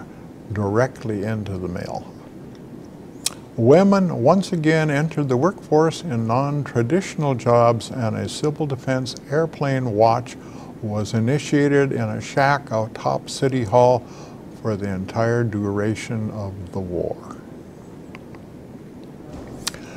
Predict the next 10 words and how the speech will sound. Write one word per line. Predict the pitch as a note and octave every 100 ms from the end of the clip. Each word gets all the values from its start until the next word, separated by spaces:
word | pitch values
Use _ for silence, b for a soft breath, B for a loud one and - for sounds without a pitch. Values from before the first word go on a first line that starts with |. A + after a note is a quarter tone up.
| B B B - -
Snoqualmie | - B2+ B2 G3 A#3 A3
bypassed. | D3+ F3 G3 - A2 E2 - - - -
The | B2+
most | A#2+ D3+ F3 -
impactful | E3+ A#3 A3 - G#3 G3+ - E3+ C#3
local | D3+ F3 F3 E3
change | - C#3+ C#3+ D3 C3
of | B2+ A#2+
the |
forties | A2+ - C3+ A#2+ G#2 G2+